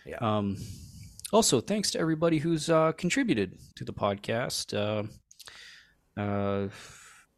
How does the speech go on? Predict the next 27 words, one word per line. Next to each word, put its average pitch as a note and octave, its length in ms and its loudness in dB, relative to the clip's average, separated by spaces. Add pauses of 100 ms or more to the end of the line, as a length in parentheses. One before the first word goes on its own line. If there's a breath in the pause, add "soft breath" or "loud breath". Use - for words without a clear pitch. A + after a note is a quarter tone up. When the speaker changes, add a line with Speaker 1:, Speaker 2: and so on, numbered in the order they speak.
(140)
Speaker 2:
actually B2+ 380 -4 (160)
given C#3 200 -2
us, - 280 -2
uh, A2 220 6
money C3+ 360 4 (180)
to G#2+ 140 0
help G#2+ 240 -2
finance A2+ 600 2
our G#2 240 4
Canva B2 520 0
Pro C#3 280 6
account, D#3+ 720 -2
which, A2+ 280 -4
Speaker 1:
Mm-hmm. G2+ 60 2
Speaker 2:
uh, G2+ 200 2
we G2+ 140 -2
use A2 360 -2
to - 100 -10
produce G#2+ 460 -4
things G#2 300 -4
like G2 180 0
Konbini G2 520 -4
art A#2 380 -4 (440 loud breath)
Speaker 1:
Yep. G2 140 -14 (200)
Speaker 2:
and, A2+ 320 0
uh, A2+ 220 4
memes, B2+ 580 0